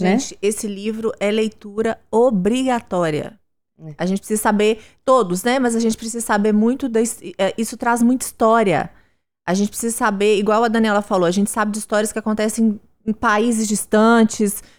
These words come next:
Speaker 2: né, até de E T que o povo inventa, mas a gente precisa saber as histórias reais que aconteceram aqui no Brasil, aqui em Minas Gerais, e os livros dela contemplam tudo isso.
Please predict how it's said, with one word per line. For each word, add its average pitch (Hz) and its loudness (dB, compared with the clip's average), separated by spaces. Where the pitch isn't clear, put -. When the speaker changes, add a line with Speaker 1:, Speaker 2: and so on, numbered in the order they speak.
Speaker 2:
né, 226 0
até 269 0
de 208 0
E 220 6
T 220 4
que 226 -4
o - -12
povo 208 2
inventa, 202 0
mas 214 0
a - 0
gente 240 0
precisa 262 -4
saber 233 2
as 240 2
histórias 233 0
reais 220 2
que 233 -4
aconteceram 220 0
aqui 277 -2
no 277 2
Brasil, 202 2
aqui 294 2
em 349 -4
Minas 233 4
Gerais, 190 2
e 226 0
os 233 0
livros 233 2
dela 220 2
contemplam 254 0
tudo 330 0
isso. - -6